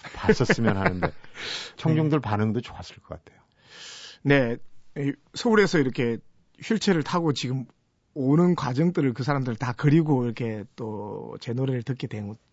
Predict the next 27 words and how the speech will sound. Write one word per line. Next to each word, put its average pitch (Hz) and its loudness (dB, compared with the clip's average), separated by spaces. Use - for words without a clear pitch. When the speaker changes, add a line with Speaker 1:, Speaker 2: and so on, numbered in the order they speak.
Speaker 2:
되니까 120 -4
Speaker 1:
네. 80 -6
Speaker 2:
아, 101 -8
많은 127 -2
또 113 -6
이렇게 113 -8
격려도 160 4
해주시고 123 -6
칭찬도 147 -4
Speaker 1:
음. 107 -6
Speaker 2:
해주셔서 113 -8
제가 139 0
오히려 120 0
더 98 -10
그분들한테 117 -8
사랑을 123 -8
많이 101 -12
받았습니다. - -16
Speaker 1:
네. 78 -10
Speaker 2:
예. 120 -10
네, 117 -6
Speaker 1:
어제 127 6
Speaker 2:
저도 131 2
Speaker 1:
못 123 0
들으신 127 2
청취자분들께서는 113 0
이제 107 -2